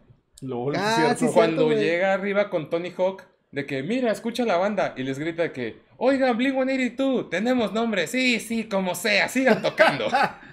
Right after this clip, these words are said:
Speaker 2: También N sync.
Speaker 3: N sync también. Ah, pues fue el episodio que ellos son un boy band, ¿no?
Speaker 2: Sí.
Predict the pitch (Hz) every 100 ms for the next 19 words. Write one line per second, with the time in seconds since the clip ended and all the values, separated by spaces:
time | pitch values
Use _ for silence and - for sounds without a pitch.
0 | - - _ 175 165 160 175 170 165 156
1 | 156 165 135 214 - - - _ _ _
2 | _ - - 120 127 127 139 147 143 -
3 | _ - 117 113 120 123 123 - - -
4 | 151 190 180 160 165 170 185 190 180 175
5 | 170 165 175 165 165 151 160 143 127 123
6 | 156 175 143